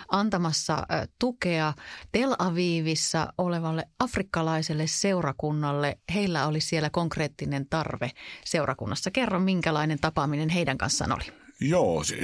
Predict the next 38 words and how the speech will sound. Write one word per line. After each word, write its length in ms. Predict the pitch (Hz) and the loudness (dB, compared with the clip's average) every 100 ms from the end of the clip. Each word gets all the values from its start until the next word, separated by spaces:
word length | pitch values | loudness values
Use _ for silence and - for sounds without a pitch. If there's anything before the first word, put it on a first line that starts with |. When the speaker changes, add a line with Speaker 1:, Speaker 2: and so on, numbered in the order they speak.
| 87 85 - | -2 -2 0
Speaker 2:
tosiaan 380 | - 117 98 | 2 4 4
niin, 220 | 98 95 92 95 87 | 6 4 4 2 0
se 160 | - 95 | 2 2
on 80 | |
se 140 | 80 90 - - | 2 0 -2 -4
projekti, 480 | - 90 90 - 90 | 0 2 2 0 0
mitä, 280 | 92 92 92 - - - - | 2 2 0 -4 -10 -10 -6
en 80 | - | -4
mä 100 | 71 | -4
tiedä, 240 | 78 87 82 | 0 0 0
onko 260 | 82 - | -2 -2
s-, 220 | - - - | -2 -2 -4
s-, 320 | - - - | -8 -10 -6
sitä 240 | - - - | -6 -6 -4
sillä 300 | - 80 73 | 0 0 0
nimellä 320 | 73 80 80 76 | 0 0 0 -2
kutsuttu, 440 | - 107 - 113 | -2 -2 0 0
mutta 320 | 117 - 113 | 0 2 0
tuo 220 | - 117 | 2 0
ihan, 340 | 117 104 113 - - 85 82 - - - | 2 2 0 -4 -10 -12 -12 -14 -18 -6
mä 80 | - | 0
otan 280 | 90 90 87 | 2 2 2
sun 400 | - 120 98 87 85 - - - - - | 2 2 2 0 -4 -12 -18 -20 -12 0
lausesta 520 | 98 90 87 82 92 | 2 2 2 0 0
ja 80 | 87 | 2
mä 120 | 82 | 2
sanon, 160 | 82 80 | 0 -2
että 140 | 101 | 2
joo, 160 | 123 98 | 2 4
se 100 | 95 | 2
oli 160 | 90 | 4
viisi 220 | 113 113 | 4 2
kertaa 380 | - 98 98 92 | 2 2 2 2
viisi, 360 | 95 85 - 85 | 2 0 -2 -2
eli, 220 | 80 78 - 160 220 | -2 -4 -4 -4 -2
Speaker 1:
<laughs> 340 | - - - - | -4 -10 -4 0
Speaker 2:
eli 400 | 107 101 - - | 2 2 0 0
etsittiin 920 | 117 113 123 - _ - 101 98 90 | 2 2 0 -2 _ 2 2 2 0